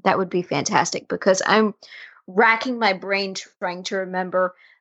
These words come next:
where have I seen this glass canister with that, that outer sort of frame? I, I know I have seen it before.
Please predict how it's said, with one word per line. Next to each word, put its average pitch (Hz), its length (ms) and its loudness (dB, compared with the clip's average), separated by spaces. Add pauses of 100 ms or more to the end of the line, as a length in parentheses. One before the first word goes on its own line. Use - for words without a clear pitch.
where 277 240 4
have 339 180 4
I 320 120 4
seen 302 300 -2
this 277 160 4
glass 247 400 4
canister 247 560 0
with 202 300 0
that, 190 400 4 (560)
that 196 240 2 (300)
outer 214 360 2
sort 196 380 0
of 185 320 2 (680)
frame? 202 800 2 (480)
I, 226 240 0
I 220 80 8
know 240 300 6
I 233 100 6
have 220 240 2
seen 196 220 -6
it 170 100 -8
before. 170 540 -8